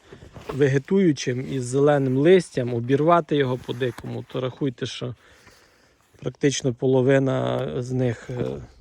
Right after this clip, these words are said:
поздихають. Якщо ще людина не дуже добре вміє працювати, е, з деревами, то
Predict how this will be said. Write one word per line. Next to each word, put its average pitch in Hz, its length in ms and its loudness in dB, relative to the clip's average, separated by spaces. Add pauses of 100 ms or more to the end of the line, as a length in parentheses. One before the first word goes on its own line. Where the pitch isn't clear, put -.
(140)
поздихають. 113 920 -10 (960)
Якщо 123 300 -8
ще - 200 -6
людина 120 760 -2
не 123 160 -4
дуже 127 280 -2
добре 123 360 -2
вміє 123 480 -2 (680)
працювати, 127 680 -2
е, 120 760 -4 (540)
з 127 120 -14
деревами, 127 760 -2
то 123 340 -12